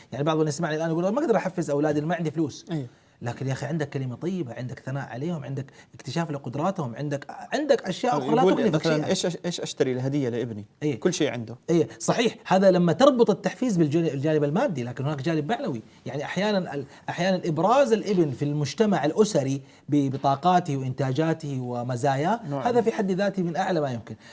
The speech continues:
Speaker 1: آخر قضية قد تكون من التحديات أو من المعو-، أو السلبيات في التحفيز هي قضية ال-، الإقلال من شأن الآ-، الآخرين. يعني أحيانًا ربما،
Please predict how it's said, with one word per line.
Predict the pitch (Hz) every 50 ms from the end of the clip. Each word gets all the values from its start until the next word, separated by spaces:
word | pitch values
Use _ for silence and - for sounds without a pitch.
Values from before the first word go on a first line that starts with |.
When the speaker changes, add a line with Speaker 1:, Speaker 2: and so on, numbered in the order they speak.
| - - -
Speaker 1:
آخر | 294 - - 349
قضية | - - 233 214 240 220 196
قد | - - 180
تكون | - - 170 - 190 180
من | 170 156 147 135
التحديات | 127 - 131 - - 135 117 147 156 165 160 151
أو | - 151 139
من | 135 135
المعو-، | 127 127 127 113 127 131 135 135
أو | 147 143 139 135 - 135
السلبيات | 135 135 - 131 110 123 139 175 190 175 -
في | - 127
التحفيز | 120 - - 123 - - 180 175 175 - - - - -
هي | - 196 202
قضية | 202 - 170 170 214 220 214 196 208 - - - - - - - - 165
ال-، | 160 147 143 139 135 123 - -
الإقلال | 151 139 135 147 - 165 175 175 165 143 123 107 135
من | 127 120
شأن | 113 - 151 139 147
الآ-، | 131 98 117 120 117 - - -
الآخرين. | 127 120 - 117 110 - 123 131 180 196 131 110
يعني | 110 104 113
أحيانًا | 113 - - 139 135
ربما، | 135 143 139 139 139 135